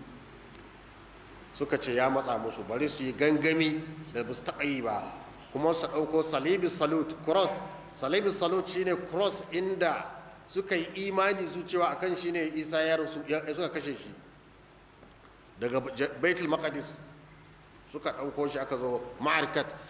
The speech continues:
uh, wurin Hittin. Suka taru duk sarakunan su. Sai Allah ya bashi dibara. Allah ya bashi dibara, ya kewaye su, ya kame su duka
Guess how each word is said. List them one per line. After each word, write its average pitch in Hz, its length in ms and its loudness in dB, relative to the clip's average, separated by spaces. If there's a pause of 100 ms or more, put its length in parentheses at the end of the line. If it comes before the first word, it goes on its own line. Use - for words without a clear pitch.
(180)
uh, 120 140 2
wurin 147 260 4
Hittin. 147 480 -2 (920)
Suka 180 260 4
taru 175 380 4 (180)
duk 202 120 2
sarakunan 190 580 2
su. 147 240 -4 (1700)
Sai 143 100 -2 (140)
Allah 143 240 0
ya 131 100 2
bashi 131 400 -2 (100)
dibara. 123 540 2 (1800)
Allah 127 200 0
ya 117 80 2
bashi 120 240 -2
dibara, 110 500 0 (840)
ya 113 80 -4
kewaye 117 500 2
su, 123 120 -8 (1300)
ya 117 120 0
kame 131 360 4
su 107 140 -4
duka 123 400 2